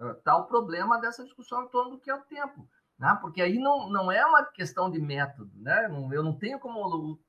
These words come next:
fazer uso de um debate, eh, metódico, metodológico pra pensar tempo.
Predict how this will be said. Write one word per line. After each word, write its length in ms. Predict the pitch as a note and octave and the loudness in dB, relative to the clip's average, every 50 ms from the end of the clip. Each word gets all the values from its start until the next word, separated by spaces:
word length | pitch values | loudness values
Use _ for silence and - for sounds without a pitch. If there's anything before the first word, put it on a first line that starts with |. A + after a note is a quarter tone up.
| _ _ _ _ - | _ _ _ _ -4
fazer 240 | D#3+ D3+ C3 F3 | -4 -4 -2 -2
uso 540 | F3+ F3 F#3 G#3 A3 A#3 G3+ - D#3+ D3 C3+ | -2 0 0 0 0 0 0 -2 -4 -6 -6
de 120 | A2 B2 D3+ | -4 -4 -4
um 120 | D#3+ D#3 | -4 -4
debate, 580 | C#3+ C#3 B2+ A#2 - D#3+ F3+ - D#3+ D#3 C#3 B2+ | -4 -2 2 4 4 4 4 2 -4 -10 -10 -12
eh, 360 | - A#2+ A#2+ A#2+ A#2 - - _ _ _ _ _ _ | -12 -12 -10 -8 -10 -10 -12 _ _ _ _ _ _
metódico, 640 | D#3 D#3 B2 - - D#3+ E3 F#3+ F#3+ F#3 D3+ - E3 | -8 -8 -8 -2 2 6 6 6 6 4 0 -6 -6
metodológico 560 | D3+ D3+ - - C#3+ C#3 C#3+ D#3 F#3+ F#3+ - - | -6 -6 -6 -6 -6 -4 -2 -2 -2 -4 -6 -10
pra 100 | G3+ G#3 | -12 -10
pensar 340 | G3+ G#3 G3+ - - G#3+ A3 | -8 -8 -10 -8 -6 -8 -8
tempo. 320 | - - G#3+ G3+ D#3 - | -6 -8 -8 -8 -8 -10